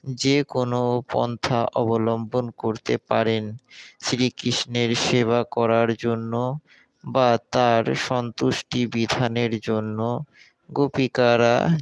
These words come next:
যে কোনো উপায় অবলম্বন করতে পারেন। এটাই হচ্ছে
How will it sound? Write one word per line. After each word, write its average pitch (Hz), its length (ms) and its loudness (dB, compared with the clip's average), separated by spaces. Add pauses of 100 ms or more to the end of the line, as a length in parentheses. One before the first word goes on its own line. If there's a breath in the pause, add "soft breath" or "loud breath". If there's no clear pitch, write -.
(120)
যে 139 480 2
কোনো 117 360 -2 (920 soft breath)
উপায় 123 580 0
অবলম্বন 117 1120 0
করতে 135 520 -2
পারেন। 127 560 0 (540 soft breath)
এটাই 123 560 2
হচ্ছে 120 840 0